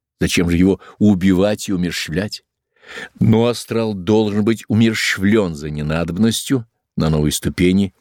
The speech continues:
человеческой эволюции. Стоики много в этом преуспели. Сдержанность англичан является достижением этого народа в смысле овладения астралом. Проявлять свои эмоции, то есть движение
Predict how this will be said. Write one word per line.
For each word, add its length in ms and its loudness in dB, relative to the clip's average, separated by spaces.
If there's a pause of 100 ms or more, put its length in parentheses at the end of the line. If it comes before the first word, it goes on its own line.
(120)
человеческой 580 -2
эволюции. 460 -6 (840)
Стоики 540 0
много 360 0
в 60 -2
этом 180 -4
преуспели. 560 -2 (760)
Сдержанность 800 0
англичан 600 0
является 540 0 (120)
достижением 800 2
этого 260 -2
народа 320 0
в 60 -6
смысле 460 0
овладения 420 0
астралом. 440 -4 (1080)
Проявлять 560 0
свои 440 0
эмоции, 580 -2
то 160 -6
есть 160 -2
движение 540 2